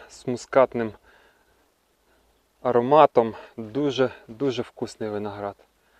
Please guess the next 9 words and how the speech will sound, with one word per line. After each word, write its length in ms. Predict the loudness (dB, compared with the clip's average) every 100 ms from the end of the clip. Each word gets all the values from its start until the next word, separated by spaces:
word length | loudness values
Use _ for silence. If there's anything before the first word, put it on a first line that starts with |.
| _ _ _
Ось 260 | -10 -10 -6
вийшло 340 | -8 -6 -12
сонечко, 720 | -6 0 2 0 -6 -2 -2 -4 _ _ _ _ _
ягідка 520 | -6 2 2 0 -8 -4
так 260 | -4 -4
і 20 |
світиться. 680 | -12 -8 -10 -8 -12 -10 -14 -16 _ _ _ _ _ _ _ _ _ _ -8
Ось 160 | -6
такий 420 | -2 4 4 4